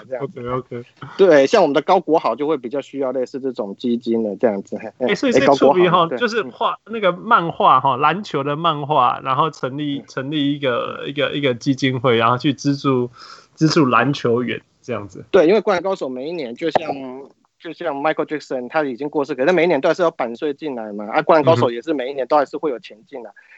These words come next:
Speaker 1: 那井上学院可能钱赚太多了，
Speaker 2: OK。
Speaker 1: 就把那些钱拿来当做基金会来补助这些学生这样子。
Speaker 2: 所以富，
Speaker 1: 对。
Speaker 2: 小，小人物上篮，如果有一天赚了很多钱，我们也可以成立一个 foundation，
Speaker 1: 嗯。
Speaker 2: 可以吧？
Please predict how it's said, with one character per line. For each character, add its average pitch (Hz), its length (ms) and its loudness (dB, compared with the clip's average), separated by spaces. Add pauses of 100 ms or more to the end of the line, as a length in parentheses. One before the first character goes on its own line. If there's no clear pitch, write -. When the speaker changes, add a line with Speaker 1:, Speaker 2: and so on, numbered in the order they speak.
Speaker 1:
那 165 80 0
井 143 160 0
上 180 140 6
学 143 100 0
院 160 160 2
可 127 100 -10
能 110 100 -10
钱 123 220 -8
赚 139 160 0
太 135 180 -2
多 127 180 -6
了， 117 40 -2
Speaker 2:
OK。 110 60 -8
Speaker 1:
就 147 80 -8
把 120 140 -2
那 143 180 0
些 143 180 0
钱 123 260 -4
拿 113 60 -8
来 127 140 0
当 131 180 -4
做 131 160 -8
基 131 180 -18
金 120 240 -10
会 123 200 -2
来 107 180 -6 (300)
补 110 160 -6
助 139 160 2
这 131 120 0
些 131 200 2
学 113 260 -2
生 113 300 -4
这 123 100 0
样 107 100 2
子。 104 120 -4 (640)
Speaker 2:
所 214 180 6
以 185 40 8
富， 226 240 6
Speaker 1:
对。 170 80 8
Speaker 2:
小， - 260 -2
小 160 240 4
人 190 100 4
物 226 80 4
上 202 240 4
篮， 147 220 4
如 175 80 0
果 190 140 2 (100)
有 131 140 -4
一 151 40 -2
天 156 300 -4
赚 156 180 2
了 120 120 -6
很 113 160 -8
多 135 160 -4
钱， 113 200 -8
我 101 60 -10
们 110 120 -10
也 113 100 -6
可 131 180 0
以 117 100 2
成 120 240 -4
立 135 140 0
一 - 20 -4
个 123 140 -2
foundation， 117 540 -4
Speaker 1:
嗯。 117 120 -14
Speaker 2:
可 123 120 0
以 113 80 2
吧？ 113 260 -6